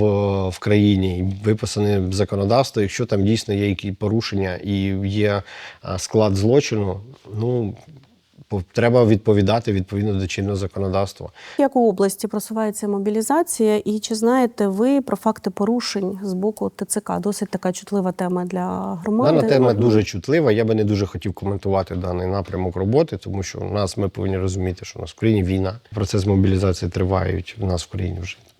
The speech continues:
Speaker 1: четвертий рік, і ми нікуди від цього не дінемося. Є певні процедури і процеси, які тривають як з боку Т Ц К, так і ми Координуємо роботу, дивимося за цією роботою, направляємо доп-, додаткові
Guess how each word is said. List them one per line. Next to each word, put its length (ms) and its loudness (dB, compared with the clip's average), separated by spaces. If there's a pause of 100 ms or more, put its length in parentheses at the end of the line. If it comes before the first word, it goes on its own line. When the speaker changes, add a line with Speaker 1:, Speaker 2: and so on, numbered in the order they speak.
Speaker 1:
четвертий 540 -2
рік, 280 2
і 380 2 (360)
ми 140 6
нікуди 440 2
від 160 0
цього 220 -2
не 120 -2
дінемося. 680 -12
Є 580 2 (520)
певні 520 4 (100)
процедури 560 2
і 40 2
процеси, 500 -4
які 180 -6
тривають 480 -6
як 160 -2
з 120 -2
боку 300 -2
Т 120 -6
Ц 160 -8
К, 280 -2 (180)
так 260 -4
і 220 -4 (160)
ми 240 4 (280)
Координуємо 680 6
роботу, 540 4
дивимося 640 0
за 160 0
цією 360 0
роботою, 580 0
направляємо 640 0
доп-, 320 -2
додаткові 600 0